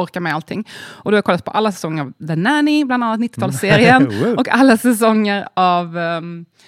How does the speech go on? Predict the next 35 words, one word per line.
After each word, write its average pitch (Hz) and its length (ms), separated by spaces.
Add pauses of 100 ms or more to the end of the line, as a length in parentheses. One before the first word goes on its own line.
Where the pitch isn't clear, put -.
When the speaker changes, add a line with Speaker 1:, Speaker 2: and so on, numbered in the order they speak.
(280)
Speaker 1:
eh, 165 800
Vänner 226 520
har 240 80
jag 233 80
kollat 214 280
på, 214 160
alltså 196 140
så 196 60
här 170 80
gamla 175 380
så - 60
här - 80
comfort - 440
watching. - 320
Och - 100
Speaker 2:
Mm. 143 180 (160)
Speaker 1:
det - 60
intressanta 247 460
är 190 40
just 220 120
de 202 140
två, 240 220
de, 247 280
de 285 180
två 208 100
serierna 165 360
är - 40
ju 170 60
så 185 60
här, 170 60
det 175 60
går 240 120
ju 240 40
typ 226 140
inte 202 180